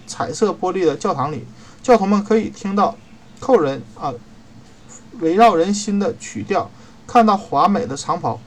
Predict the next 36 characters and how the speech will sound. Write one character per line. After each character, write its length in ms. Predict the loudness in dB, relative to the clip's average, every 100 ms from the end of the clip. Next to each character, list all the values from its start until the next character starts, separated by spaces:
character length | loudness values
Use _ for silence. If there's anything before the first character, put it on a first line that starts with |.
| -20 -20 -14
披 160 | -8
肩 260 | -4 -4 -4
和 160 | -6 -8
神 160 | -6
奇 80 | -6
的 60 | 0
帽 200 | 2 0
子。 60 |
他 140 | -2 0
们 120 | 0
享 220 | -2 -6
受 300 | -4 -6 -6
圣 260 | -2 -2 -2
饼 140 | -6 -6
和 220 | -6 -6
美 280 | -6 -6 -4
酒， 200 | -6 -10 -16 -20 -20 -16
聆 180 | -2 0
听 280 | 2 0 -2 -4
古 160 | 0
老 220 | 2 0 -4
语 180 | -10 -8
言 220 | -6 -8
神 360 | -6 -6 -6 -10 -16 -12
秘 220 | -6 -2
的 160 | -2
节 200 | -4 -6
奏。 200 | -4 -6 -6 -20 0
这 120 | 0
些 200 | 4 2
宗 280 | 2 0 4
教 220 | 4 2
仪 140 | -4
式 180 | -4 -6
中 180 | -4 -4
的 200 | -2 -4